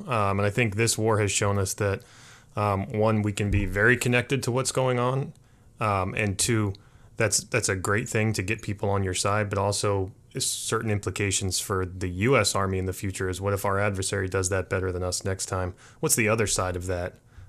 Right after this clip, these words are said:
If we're not the ones that are connecting and pulling in, um, you know, international support. So it's very interesting, very interesting stuff to think about. So the last thing we wanna ask you is, um, you know, what are we not thinking enough about? And that is, you know, the U S Army, the D O D, what are we missing here?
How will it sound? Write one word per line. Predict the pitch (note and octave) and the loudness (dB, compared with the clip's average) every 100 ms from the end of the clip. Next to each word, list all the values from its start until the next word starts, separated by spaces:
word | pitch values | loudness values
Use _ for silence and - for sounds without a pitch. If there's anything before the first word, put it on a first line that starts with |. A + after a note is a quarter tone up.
| - | -20
If | - - | -14 -2
we're | A2 A#2+ | 2 4
not | A2+ G2 | 4 2
the | G#2+ | 0
ones | G2 F#2+ F#2 | 0 0 0
that | F#2 | -2
are | |
connecting | F2+ G#2 F#2+ - F#2 | -2 -2 -2 -2 -4
and | F2+ | -4
pulling | - G2 F2+ F#2 | -4 -2 -2 -2
in, | F2 E2+ G#2 | -4 -8 -8
um, | G#2+ F2 E2 - | -6 -6 -8 -10
you | - G2 | -6 -4
know, | F2 - - - | -4 -8 -10 -2
international | G#2 F#2+ F2+ - F2+ | 0 0 0 -2 -4
support. | - G2 - F2 - - | -6 -6 -6 -6 -6 -6
So | G2+ | -4
it's | F#2+ | 2
very | C#3+ C3+ | 4 4
interesting, | B2+ G#2 A2 G#2 | 4 2 0 2
very | G#2+ | 2
interesting | G#2 - F2+ | 0 -2 -4
stuff | - G#2+ - | -2 -2 -2
to | - | -4
think | G2+ F#2+ | -4 -4
about. | F2+ E2+ - - - | -4 -6 -8 -14 -6
So | - C#3 | 2 4
the | |
last | D3 C#3+ D#3 | 6 6 6
thing | C#3 | 4
we | |
wanna | B2+ A2 | 4 4
ask | G#2+ A#2+ - | 4 2 2
you | G#2+ | 2
is, | G2+ G#2 G2+ G#2 | 2 2 2 2
um, | G2+ G#2 | 2 2
you | G#2 | 2
know, | |
what | G#2+ A2 D#3+ | 2 4 4
are | D3 | 2
we | A2 B2+ B2+ | 2 4 4
not | A2 G#2+ G#2 | 4 2 0
thinking | A2 G#2 G2 | 0 0 0
enough | G2 F#2 | 0 0
about? | F#2+ G#2 G2+ | 0 2 2
And | F#2 | 0
that | F#2+ G2 | 0 0
is, | F#2+ G2 | 0 0
you | |
know, | F#2+ | 0
the | F2+ F#2 | 0 0
U | G#2 | 4
S | G2+ - | 4 4
Army, | G2+ G2 | 2 2
the | F#2 F#2 | 0 0
D | G2 | 2
O | F#2+ | 2
D, | F#2+ | 2
what | F#2+ A2+ | 2 2
are | |
we | A2 | 2
missing | G2 G#2 - E2+ | 2 2 0 -4
here? | E2+ | -6